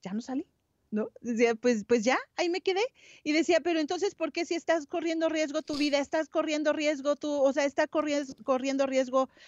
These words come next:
lo que estás haciendo? ¿Por qué entonces saber que si en algún momento eso puede fallar, por qué seguir?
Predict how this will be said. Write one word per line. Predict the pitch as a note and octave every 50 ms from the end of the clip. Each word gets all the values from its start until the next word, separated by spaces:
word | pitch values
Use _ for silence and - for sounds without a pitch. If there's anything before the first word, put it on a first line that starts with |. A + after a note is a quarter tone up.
| - _
lo | C4 C4+ C4
que | - C#4
estás | C4 - - C#4+ C#4+ D4+
haciendo? | C#4+ - D4 C4+ C4 B3+ A3+ A#3 B3 B3 - _ _ _ _ _ _ _ _ _ _ _ _ - - G3+
¿Por | B3+ C4 C4
qué | - D#4
entonces | D4+ D4 E4 D#4 - F4 C#4+
saber | D#4+ D4+ C4+ C#4 C#4 C#4+ C#4
que | - D#4
si | B3 C#4+
en | C#4 C4+
algún | C4 C4+ C4+ C#4+
momento | D4 D4 C#4+ C#4+ C#4 B3+ D4+
eso | - D#4 C#4
puede | - C#4+ C#4 C#4 C#4+
fallar, | - D4+ C#4 G3+ - B3 A#3 C4+ F4 - _ _ _ _ _ _ _
por | C#4 C#4 B3+
qué | - D4+ D4
seguir? | - D4+ C4 A3+ D#4+ D#4+ A#3+ F#3+